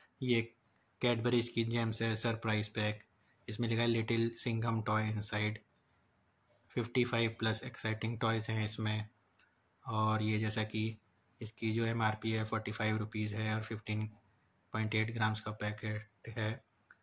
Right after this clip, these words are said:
तो चलिए इसको एक बार unbox करके देखते हैं। बड़ा ही tight सा है ये, इसको एक बार मैं सीजर से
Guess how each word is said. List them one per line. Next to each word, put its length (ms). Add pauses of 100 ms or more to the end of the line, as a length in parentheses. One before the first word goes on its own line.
(160)
तो 80
चलिए 220
इसको 520
एक 160
बार 260 (180)
unbox 380
करके 380 (180)
देखते 340
हैं। 120 (4000)
बड़ा 220
ही 120
tight 400
सा 180
है 240
ये, 300 (1160)
इसको 220
एक 160
बार 140
मैं 260 (260)
सीजर 360
से 260